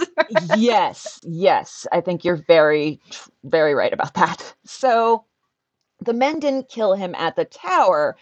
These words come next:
Speaker 2: and he is, Thomas Becket is not buried there. They did kill him, <laughs> but he is London's patron saint. And so when Henry the Third, what I tell you about those Henrys,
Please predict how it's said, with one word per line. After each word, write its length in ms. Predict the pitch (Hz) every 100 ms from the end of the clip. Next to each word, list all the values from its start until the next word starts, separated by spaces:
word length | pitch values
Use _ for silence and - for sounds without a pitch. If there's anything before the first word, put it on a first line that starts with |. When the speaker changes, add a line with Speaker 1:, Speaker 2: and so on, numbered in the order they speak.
| - -
Speaker 2:
and 120 | 190
he 140 | 185 180
is, 200 | 180 147 - - _
Thomas 300 | - 160 220
Becket 300 | - 190 202
is 120 | 185 156
not 320 | 151 175 -
buried 420 | 311 359 320 196
there. 380 | 160 139 143 196 _ _ _ _ _ _ _ _ _
They 100 | - 196
did 160 | 180
kill 260 | - 269 190
him, 260 | 147 117 -
<laughs> 60 | -
but 440 | 190 254 226 - - - - -
he 440 | - 269 294 311 208 226 226
is 160 | 220 202
London's 760 | 214 226 240 269 285 294 277 -
patron 800 | _ _ 170 151 - 165 165 165 175
saint. 880 | - - - 508 190 - - - - _ _ _ _ _ -
And 160 | 220
so 300 | 208 - 247
when 240 | 214 214 196
Henry 440 | 196 196 196 190
the 200 | 175 160 - -
Third, 640 | 294 349 214 180 196 277 381 _ _
what 380 | - 139 139 160
I 80 | 196
tell 160 | 202 202
you 80 |
about 220 | 196 196 190
those 180 | 185
Henrys, 480 | 220 214 185 226 -